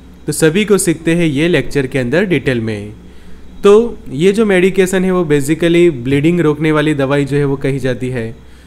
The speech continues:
तो उसकी proper हम knowledge लेते हैं ये lecture के अंदर। The expert lecture by Amar sir, assistant professor and founder of Pharmarox। Thank you for being Pharmarox family।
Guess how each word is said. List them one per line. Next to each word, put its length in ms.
तो 60
उसकी 200
proper 480
हम 120
knowledge 440
लेते 260
हैं 360
ये 200
lecture 400
के 120
अंदर। 340
The 140
expert 320
lecture 360
by 180
Amar 140
sir, 120
assistant 500
professor 420
and 220
founder 260
of 120
Pharmarox। 400
Thank 380
you 160
for 60
being 340
Pharmarox 400
family। 640